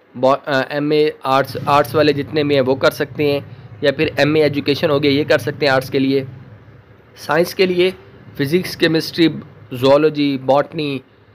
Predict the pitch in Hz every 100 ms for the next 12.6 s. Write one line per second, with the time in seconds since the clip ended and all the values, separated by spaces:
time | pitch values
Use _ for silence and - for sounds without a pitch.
0 | _ _ - 156 - 165 151 139 147 143
1 | - 135 127 135 131 131 131 120 139 151
2 | - 143 135 - 131 131 180 180 151 139
3 | 135 131 151 165 175 170 147 135 - 123
4 | 113 113 110 101 117 107 107 101 - -
5 | - - - 160 165 220 214 208 165 156
6 | 151 165 156 151 147 143 127 139 135 139
7 | 131 190 185 185 160 151 - _ _ _
8 | _ 139 131 143 135 131 127 127 131 123
9 | 120 120 131 - 165 185 165 - _ -
10 | 135 143 135 135 _ - 147 190 180 135
11 | 147 156 156 180 180 180 170 - - 139
12 | 139 - 147 139 139 131